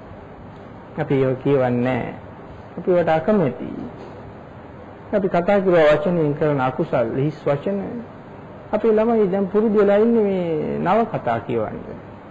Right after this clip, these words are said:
මේවත් අද තියෙන නව කතා ගැන අපේ වැඩිහිටියෝ දන්නවා. ඒවා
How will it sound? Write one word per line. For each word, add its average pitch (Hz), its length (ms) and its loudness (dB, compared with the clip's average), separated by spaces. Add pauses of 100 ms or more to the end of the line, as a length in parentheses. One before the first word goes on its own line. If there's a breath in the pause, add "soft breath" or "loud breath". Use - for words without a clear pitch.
(880)
මේවත් 160 320 0
අද 151 240 0
තියෙන 147 280 0
නව 139 220 0
කතා 139 320 -2
ගැන 135 180 -2
අපේ 135 300 -2
වැඩිහිටියෝ 139 440 0
දන්නවා. 190 460 -2
ඒවා 165 260 0